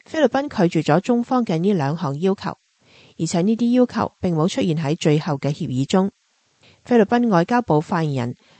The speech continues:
特雷西塔達扎禮拜一表示，中共外交部發言人關於補給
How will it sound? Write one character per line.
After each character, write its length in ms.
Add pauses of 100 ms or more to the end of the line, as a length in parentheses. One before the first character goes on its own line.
(160)
特 140
雷 160
西 240
塔 400
達 160
扎 300 (260)
禮 120
拜 120
一 120
表 260
示， 360 (300)
中 200
共 180
外 140
交 200
部 200
發 220
言 240
人 80 (240)
關 220
於 140
補 240
給 160